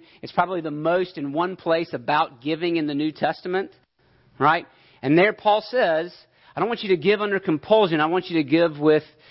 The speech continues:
joy." So, the tithe may not necessarily be there, but what's re-, what it's replaced with, the New Testament way of life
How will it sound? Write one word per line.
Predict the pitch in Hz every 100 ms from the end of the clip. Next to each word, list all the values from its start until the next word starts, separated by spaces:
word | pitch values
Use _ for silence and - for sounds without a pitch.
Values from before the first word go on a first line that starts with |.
| - _ 135
joy." | 123 165 160 117 104 _ _ _ _ _ _ _ -
So, | - 180 151 117 - - - _ _ _ _ _ _ - - - - -
the | 139
tithe | - - 277 214 185
may | 175 190
not | 208 196
necessarily | 175 190 180 190 185 170
be | 139 120 175 208
there, | 208 220 220
but | 151
what's | 147 190 190 165
re-, | 156
what | 156 190
it's | 180 156
replaced | 147 - 185 180 151
with, | 135 131 135 -
the | 143
New | 180 240
Testament | 247 247 220 190
way | 170 185
of | 180
life | 151 170 165 147